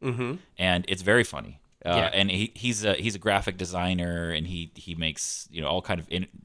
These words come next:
Speaker 2: new interactive interfaces for <laughs> how to rate different alcoholic beverages, and it's a good time.
Speaker 1: Man, every time I see him, it's, "Look what I figured out how to do on O B S," or, "Look, look at this new program I have that interfaces with this,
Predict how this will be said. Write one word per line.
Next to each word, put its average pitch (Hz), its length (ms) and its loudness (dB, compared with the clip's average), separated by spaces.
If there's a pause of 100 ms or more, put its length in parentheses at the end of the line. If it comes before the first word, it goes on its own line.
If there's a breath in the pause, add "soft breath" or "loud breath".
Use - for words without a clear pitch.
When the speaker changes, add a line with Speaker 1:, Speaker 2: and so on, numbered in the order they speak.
(360 soft breath)
Speaker 2:
new 120 320 6
interactive 98 460 2
interfaces 87 680 -2
for 80 220 -2
<laughs> - 80 6
how - 80 8
to 98 100 6
rate 90 420 -2
different 95 600 -4 (200)
alcoholic 95 420 2
beverages, 80 600 -2
and 65 200 -12 (420)
it's - 160 -6
a 101 40 -4
good 101 160 2
time. 73 240 -8 (180)
Speaker 1:
Man, 131 400 4
every 127 280 0
time 127 280 -2
I 110 120 0
see 113 320 -10
him, 90 340 -8 (260)
it's, - 480 -8 (160)
"Look 117 160 -6
what 113 80 -4
I 110 40 -6
figured 110 260 -2
out 110 80 2
how 113 60 -2
to 107 80 -4
do 107 160 -2
on 104 80 -4
O 98 100 -2
B 95 140 -6
S," - 340 -12 (160)
or, 113 140 -2
"Look, 123 260 0
look 131 180 2
at 123 80 -2
this 127 140 -4
new 127 140 2
program 120 400 4
I 113 80 6
have 113 260 4
that 110 140 2
interfaces 117 580 -2
with 117 120 -8
this, 113 220 -2